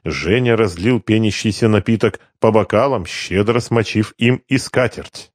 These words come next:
К вечеру ресторан до упора заполнился шумными обитателями Брайтон-Бич, а жила эстрадка,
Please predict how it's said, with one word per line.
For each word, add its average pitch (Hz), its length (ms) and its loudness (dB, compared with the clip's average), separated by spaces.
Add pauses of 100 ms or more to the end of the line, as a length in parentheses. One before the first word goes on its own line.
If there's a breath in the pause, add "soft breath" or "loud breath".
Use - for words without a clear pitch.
(760 loud breath)
К - 60 -18
вечеру 76 600 -4
ресторан 127 640 0
до 110 80 4
упора 131 420 2
заполнился 120 680 0
шумными 120 500 2
обитателями 117 720 0
Брайтон-Бич, 120 1000 0 (360 loud breath)
а 101 160 2
жила 95 460 2
эстрадка, 110 800 -2